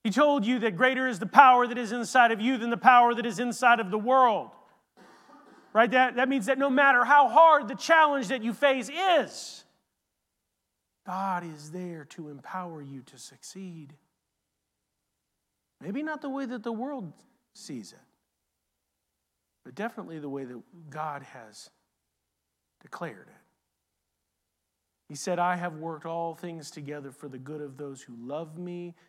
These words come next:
and are called according to his purpose." That good may be peace in the presence of God after you die.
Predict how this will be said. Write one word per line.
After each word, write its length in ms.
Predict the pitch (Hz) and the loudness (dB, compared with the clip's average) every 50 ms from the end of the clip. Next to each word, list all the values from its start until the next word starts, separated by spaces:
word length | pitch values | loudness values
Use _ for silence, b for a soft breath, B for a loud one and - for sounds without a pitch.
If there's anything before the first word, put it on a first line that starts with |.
| b b _ | b b _
and 100 | _ 117 | _ -20
are 80 | 117 120 | -20 -20
called 540 | _ - - 165 165 160 156 156 156 147 139 | _ -18 -16 -14 -12 -12 -12 -12 -12 -14 -16
according 600 | 113 _ - - 175 175 180 180 175 175 170 165 | -20 _ -18 -14 -12 -10 -10 -10 -10 -12 -14 -16
to 160 | - - 147 | -18 -18 -20
his 200 | 120 135 131 117 | -18 -18 -20 -20
purpose." 760 | _ - - 120 110 _ _ 69 65 _ - - - - _ _ _ _ _ _ _ _ _ _ _ _ _ _ _ _ _ _ _ _ _ _ _ _ _ _ _ _ _ _ _ _ _ _ _ - | _ -20 -20 -20 -20 _ _ _ _ _ -20 -20 -20 -20 _ _ _ _ _ _ _ _ _ _ _ _ _ _ _ _ _ _ _ _ _ _ _ _ _ _ _ _ _ _ _ _ _ _ _ -14
That 440 | 143 170 190 190 175 180 170 _ | -12 -10 -10 -10 -12 -16 -18 _
good 260 | - 175 220 226 185 165 | -8 -4 -4 -4 -4 -4
may 220 | 180 185 180 180 | -6 -6 -6 -6
be 180 | 151 156 165 147 | -6 -8 -10 -12
peace 640 | - _ - - 254 226 196 175 147 - - - | -12 _ -12 -8 -6 -4 -4 -6 -6 -10 -12 -12
in 80 | 170 160 | -12 -12
the 80 | 156 139 | -12 -14
presence 500 | - - 196 190 175 160 165 165 147 - | -10 -8 -8 -8 -8 -8 -12 -14 -14 -16
of 160 | 147 139 139 | -16 -16 -10
God 340 | 139 175 175 180 175 170 160 | -8 -6 -4 -4 -4 -4 -6
after 300 | 160 147 135 - - 139 | -8 -12 -12 -14 -16 -16
you 180 | 139 139 143 | -14 -14 -14
die. 460 | 135 127 160 165 180 160 139 117 104 | -12 -8 -6 -6 -4 -6 -6 -10 -14